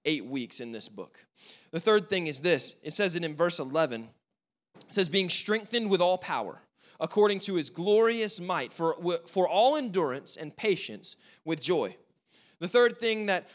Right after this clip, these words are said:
uh, is different about us when we've been impacted by the gospel is that we're strengthened. We are, we are strengthened with power, and this is primarily the work of the Holy Spirit in the life of a believer. That is the,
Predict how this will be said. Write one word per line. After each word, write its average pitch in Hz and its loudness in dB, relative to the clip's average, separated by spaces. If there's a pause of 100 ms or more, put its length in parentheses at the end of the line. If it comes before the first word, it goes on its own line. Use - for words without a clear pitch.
uh, 180 0
is 160 -2
different 196 -2
about 175 0
us 185 6
when 175 -2
we've 185 0
been 185 -2
impacted 202 -2
by 175 2
the 151 -2
gospel 175 2
is 147 -2
that 165 2
we're 196 0
strengthened. - -4 (680)
We 202 0
are, 185 2 (180)
we 220 4
are 170 4
strengthened 247 -2 (200)
with 180 0
power, 185 0
and 160 -4
this 240 -2
is 226 -6
primarily 208 0
the 165 0
work 196 2
of 190 -6
the 151 -4
Holy 202 -4
Spirit 165 -4
in 139 -8
the 139 -8
life 156 -2
of 131 -8
a 127 -4
believer. 113 -8 (800)
That 190 0
is 202 -2
the, 170 0